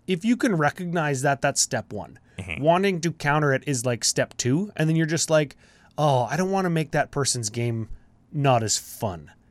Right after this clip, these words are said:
Speaker 1: And then you play stacks, and it's like,
Speaker 2: <laughs>
Speaker 1: you make everybody's game fun, not even your own. And every time you play it,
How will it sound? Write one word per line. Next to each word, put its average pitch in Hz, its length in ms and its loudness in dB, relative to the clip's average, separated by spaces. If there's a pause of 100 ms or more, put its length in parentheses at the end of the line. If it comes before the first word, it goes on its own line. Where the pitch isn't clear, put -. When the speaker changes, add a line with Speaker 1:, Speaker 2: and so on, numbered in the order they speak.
(520)
Speaker 1:
And 190 80 2
then 262 60 4
you 320 80 2
play 220 220 4
stacks, - 680 -2
and 143 140 -4
it's 143 180 0
like, 147 320 0 (300)
Speaker 2:
<laughs> - 300 -2
Speaker 1:
you 165 160 4
make 196 240 4
everybody's 180 540 6
game 156 260 0
fun, 151 320 2
not 143 200 6
even 156 240 4
your 131 220 4
own. 131 280 4
And 139 220 -2
every 139 200 2
time 151 260 0
you 135 100 0
play 117 340 -4
it, 151 120 -4